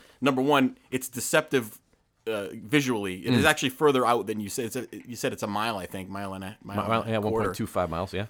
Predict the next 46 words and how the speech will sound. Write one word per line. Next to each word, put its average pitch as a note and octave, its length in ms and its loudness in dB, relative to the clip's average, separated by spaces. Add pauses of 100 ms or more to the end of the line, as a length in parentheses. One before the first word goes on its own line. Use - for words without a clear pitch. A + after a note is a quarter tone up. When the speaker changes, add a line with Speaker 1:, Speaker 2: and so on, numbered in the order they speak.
(280)
Speaker 1:
So, C3+ 240 4 (260)
um, G#2+ 340 4 (260)
but B2+ 180 2
also D3+ 260 4
because C#3 240 0
of A2+ 80 -6
the - 60 -8
currents, A#2+ 480 -2
you B2 60 0
have B2 100 -2
to A2 60 -6
fight C3+ 280 0
the A2 80 -6
current B2 320 -2
the G2+ 80 -6
whole C3+ 220 0
way A#2 180 0
out G#2+ 200 2
there. G#2 200 0 (220)
So, E3 300 4 (440)
I E3 140 8
went, D3+ 460 6
when C3 120 -2
I D#3 80 2
visited D3+ 300 0
Alcatraz, B2 340 0
I G#2+ 60 -2
believe C3+ 180 -2
it F#3 40 -2
was C#3+ 120 0
in G#2 200 0
May, G2+ 380 0
Speaker 2:
Mm. G#2+ 220 2
Speaker 1:
and C3+ 120 4
it B2+ 40 0
was B2+ 280 0
freezing B2 760 0
Speaker 2:
Yep. G2 140 0
Speaker 1:
on B2 140 4
the A2 160 -2
San B2 100 -8 (200)
Francisco A2 220 -4
Bay G2 240 -4
in, G#2 220 -4
in G2+ 180 -4
May. G#2 260 -4